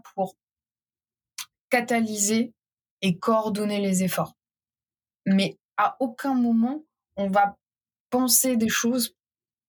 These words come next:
tout seul, en chambre. Euh, c'est toujours un exercice de co-construction. Et donc, en fait, tu vois, par exemple, les sujets qu'on aborde,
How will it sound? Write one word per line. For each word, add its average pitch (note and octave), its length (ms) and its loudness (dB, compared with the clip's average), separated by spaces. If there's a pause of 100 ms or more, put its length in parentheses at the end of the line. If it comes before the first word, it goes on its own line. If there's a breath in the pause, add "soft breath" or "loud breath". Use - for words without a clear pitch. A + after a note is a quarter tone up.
(220)
tout A3+ 140 2
seul, F3 300 0 (420)
en G#3 100 0
chambre. A3 540 0 (240)
Euh, F3+ 680 2 (320 loud breath)
c'est G#3 240 0
toujours B3 440 0
un G#3 100 -2
exercice G3+ 480 0
de F#3+ 120 -2
co-construction. F#3+ 800 -4 (460 soft breath)
Et F#3+ 120 0
donc, G3+ 360 0 (160)
en G3 80 -2
fait, A#3 300 0
tu - 160 -8
vois, A3 160 0
par G3 180 2
exemple, G#3 480 -2 (220)
les F#3+ 560 2
sujets G#3 420 2
qu'on F#3+ 200 0
aborde, F#3 600 2